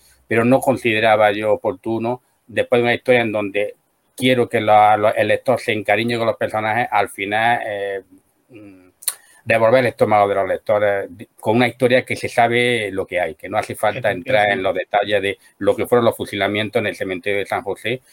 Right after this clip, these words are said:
Speaker 1: que se produjeron desde el mismo día dieciocho de julio. No, en Granada, en cambio, desde el veintitrés, veinticuatro de julio empezaron los fusilamientos en el cementerio de San José. Y estuvieron durante toda la Guerra Civil Española.
Speaker 2: Sí, el,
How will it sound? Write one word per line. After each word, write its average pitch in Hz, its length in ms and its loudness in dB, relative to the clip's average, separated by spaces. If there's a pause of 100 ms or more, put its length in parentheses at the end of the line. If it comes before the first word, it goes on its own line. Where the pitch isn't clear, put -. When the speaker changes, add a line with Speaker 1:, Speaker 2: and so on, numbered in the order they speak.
(140)
Speaker 1:
que 101 100 -2
se - 140 -4
produjeron 110 460 2
desde 110 160 2
el 98 60 0
mismo 113 240 0
día 104 160 2
dieciocho 101 580 -2
de 95 140 0
julio. 117 420 -2 (220)
No, 123 120 -2 (100)
en 113 240 0
Granada, 120 300 2
en 139 80 2
cambio, 135 320 0
desde 107 300 -2
el 98 100 -4
veintitrés, 107 880 -2
veinticuatro 139 560 0
de 123 60 2
julio 143 200 -4
empezaron 123 300 -2
los 110 140 -2
fusilamientos 101 640 -6
en 92 140 -6
el 87 300 -8
cementerio 90 640 -8 (280)
de 92 120 -2
San 90 160 -2
José. - 340 -10 (400)
Y 98 160 2
estuvieron 87 380 0
durante 87 240 0
toda 101 160 2
la 92 80 4
Guerra 87 180 2
Civil 85 280 -4
Española. 90 440 -2 (1500)
Speaker 2:
Sí, 147 280 -2
el, 135 460 0